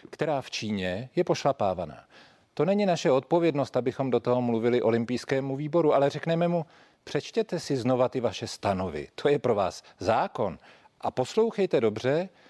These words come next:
ty, kteří volají o pomoc a třeba jsou dneska v lágrech, v pracovních lágrech v Číně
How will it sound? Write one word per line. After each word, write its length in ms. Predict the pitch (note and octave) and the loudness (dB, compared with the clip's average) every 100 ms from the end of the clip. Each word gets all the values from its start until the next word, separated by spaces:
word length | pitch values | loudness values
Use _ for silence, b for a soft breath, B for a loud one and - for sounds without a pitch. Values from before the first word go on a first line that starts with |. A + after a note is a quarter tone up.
| b _ | b _
ty, 140 | D#3+ | -2
kteří 460 | - - F3 D#3 F3 | 0 0 -2 -2 0
volají 460 | C3 C#3+ F3 F3+ | 2 4 2 2
o 100 | D3+ | -2
pomoc 500 | C3 C3+ C3+ D3+ - B B B - | 0 2 2 0 -2 B B B -8
a 100 | - | -6
třeba 520 | - D3 D3 D#3 E3+ | -2 0 2 2 0
jsou 240 | - E3 | 0 0
dneska 540 | C#3+ B2+ - D#3+ D#3+ D#3 b b | 2 -2 -2 0 0 -2 b b
v 100 | - | -4
lágrech, 540 | A2+ A#2 A2 A2+ E3+ F3+ | 0 2 2 0 -2 -4
v 60 | |
pracovních 520 | - E3+ - G3+ F#3+ - | -4 -4 -2 -4 -2 0
lágrech 380 | D3+ D3+ E3 | 0 0 -4
v 60 | - | -4
Číně 400 | - C#3 D3+ E3+ | -4 -2 0 0